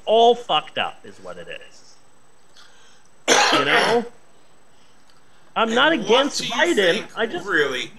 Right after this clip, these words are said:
Speaker 2: what do you think would have happened if Donald Trump fell asleep in the climate conference?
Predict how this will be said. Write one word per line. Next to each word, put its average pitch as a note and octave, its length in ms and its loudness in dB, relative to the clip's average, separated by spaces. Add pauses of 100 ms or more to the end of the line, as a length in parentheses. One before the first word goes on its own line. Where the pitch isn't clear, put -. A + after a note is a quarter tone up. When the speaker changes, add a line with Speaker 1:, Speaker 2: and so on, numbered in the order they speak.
(140)
Speaker 2:
what G3 260 -6
do A3 140 -14
you A3+ 140 -14
think D3+ 360 -10 (320)
would C3+ 160 -6
have D3 200 -10
happened C3+ 400 -6 (2000)
if C3 340 -10 (140)
Donald E3+ 480 -6
Trump D#3 460 -10
fell B2+ 380 -4
asleep C3+ 520 -10
in B2 120 -18
the B2+ 60 -16
climate D#3 500 -14
conference? - 800 -18